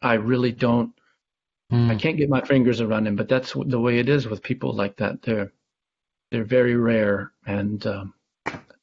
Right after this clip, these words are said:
Speaker 1: that's the best way I can describe it. It, it has come around in a big circle in ways that I didn't expect. As far as other projects, I'm, I'm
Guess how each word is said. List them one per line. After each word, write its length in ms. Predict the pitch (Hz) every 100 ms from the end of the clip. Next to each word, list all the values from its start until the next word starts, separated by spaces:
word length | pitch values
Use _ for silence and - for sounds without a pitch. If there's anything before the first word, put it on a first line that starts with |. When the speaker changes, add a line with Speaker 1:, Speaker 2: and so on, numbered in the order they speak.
| _ _ _ _ -
Speaker 1:
that's 240 | - 135
the 100 | -
best 260 | 117 117 -
way 120 | 120
I 80 | -
can 160 | -
describe 520 | 117 - - 135 170 113
it. 160 | 101
It, 260 | 123 131 -
it 140 | 139
has 200 | 131 180
come 160 | - 143
around 420 | 117 117 113 110 - - -
in 140 | 151 120
a 60 |
big 360 | 110 - 190 156
circle 520 | - 123 117 127 117
in 120 | 110
ways 240 | 117 117 113
that 80 | 113
I 80 |
didn't 280 | 110 127 120
expect. 560 | 113 - - 113 117 - _ _ _ _ _ _ _ _ _ _ -
As 120 | 131
far 200 | - 170
as 120 | 156
other 180 | 170 156
projects, 580 | 139 165 165 175 151 -
I'm, 340 | 147 156 131
I'm 400 | 139 123 - 254